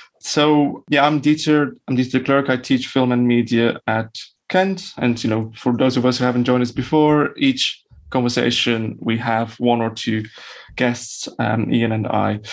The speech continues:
Matt and Sue, we're going to be talking about Health Action Training, which combines techniques from actor training and applied drama to help improve person-centered communication and resilience for nurses, but,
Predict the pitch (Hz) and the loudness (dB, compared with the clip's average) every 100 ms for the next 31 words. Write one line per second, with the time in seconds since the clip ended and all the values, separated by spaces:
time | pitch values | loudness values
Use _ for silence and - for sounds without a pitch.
0 | - - - - - - 127 127 123 - | -10 -10 -16 -20 -14 -2 0 0 -2 2
1 | 127 123 123 120 120 120 123 123 120 113 | 4 4 2 -2 -2 0 0 2 0 2
2 | 113 113 113 123 123 123 120 120 117 113 | 2 0 0 -2 -2 0 -4 -4 -2 -2
3 | 110 110 101 120 - 127 120 120 120 120 | -2 -2 -2 -2 2 4 4 2 0 -2
4 | - 120 131 127 - - 123 120 120 - | -4 -2 2 0 0 -2 0 -2 -8 -6
5 | 135 - 117 131 117 117 113 110 113 107 | -6 -4 -4 -4 -2 -4 -4 -2 -4 -4
6 | - 107 107 107 - - - 110 117 107 | -2 0 0 -2 -4 -6 -4 -2 -2 -2
7 | 113 110 120 110 107 - _ 123 117 113 | -4 -4 0 -2 -2 -10 _ 0 0 -2
8 | 110 113 113 120 - 123 123 123 160 156 | -6 -4 -2 -4 -2 2 2 2 0 0
9 | 139 127 127 123 131 127 120 120 - - | 0 0 2 2 4 4 2 0 -6 -10
10 | - - - 143 151 170 170 165 160 139 | -12 -16 -4 2 4 4 2 0 0 0
11 | 127 | -2